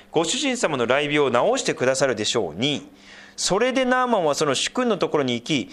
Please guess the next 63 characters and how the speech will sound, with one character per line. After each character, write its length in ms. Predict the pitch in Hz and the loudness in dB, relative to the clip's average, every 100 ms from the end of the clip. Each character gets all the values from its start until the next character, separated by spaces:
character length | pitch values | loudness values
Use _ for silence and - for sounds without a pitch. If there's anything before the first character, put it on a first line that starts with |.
| - - | -10 -4
イ 80 | 160 | -2
ス 180 | - | 2
ラ 120 | 254 277 | 2 2
エ 20 | |
ル 60 | |
の 100 | 220 | 0
地 160 | 151 - | 0 0
か 80 | 151 | 2
ら 120 | 117 | 0
来 120 | - | -2
た 380 | - 156 135 - - - | 0 0 0 -6 -14 -4
娘 400 | 139 - 220 208 | -2 0 0 0
が 120 | 131 | 0
こ 160 | - 180 | 0 0
れ 100 | 247 | 2
こ 100 | 285 | 2
れ 60 | 240 | 2
の 120 | 160 | 0
こ 100 | 156 | 0
と 80 | 151 | 0
を 60 | |
言 220 | 113 165 | 0 0
い 40 | 240 | 0
ま 180 | 262 247 | 0 0
し 80 | |
た 140 | - 156 | -2 -4
と 100 | 127 | -4
告 380 | - - 110 107 | -8 -6 -2 -2
げ 60 | |
た。」 380 | - 123 104 - - - - - - | 0 -2 -2 -6 -20 -20 -20 -20 -4
本 340 | 151 220 302 | 0 2 0
当 180 | - 262 | 0 0
に 100 | 247 | 2
不 80 | 226 | 0
思 80 | 220 | 0
議 60 | |
で 100 | 220 | 0
す 140 | 196 123 | 0 -2
ね。 260 | 131 135 - _ - - | -2 -4 -16 _ -20 -8
こ 120 | - | -2
の 320 | 226 240 226 - - | 2 2 -2 -8 -2
女 640 | 175 226 240 240 240 226 | 0 2 2 2 0 0
奴 160 | 147 233 | 0 2
隷 300 | 220 131 95 | 2 2 2
は 500 | 95 143 135 87 - - - - - - - _ | 2 2 2 -2 -6 -20 -20 -20 -20 -20 -20 _
エ 160 | 202 247 | 0 2
リ 160 | 277 254 | 2 0
シ 120 | 190 | 0
ャ 40 | |
の 120 | 151 | 0
こ 140 | 131 135 | 0 0
と 220 | 139 180 | 2 2
を 80 | 160 | 2
知 160 | - 175 | 0 -2
っ 40 | |
て 300 | - - 190 | -4 -2 0
い 80 | 185 | 2
た 120 | 185 | 2
わ 120 | 165 156 | 2 2
け 120 | 131 | 0
で 100 | 95 | 0
す 120 | - | -4
ね。 280 | 107 151 | -6 -6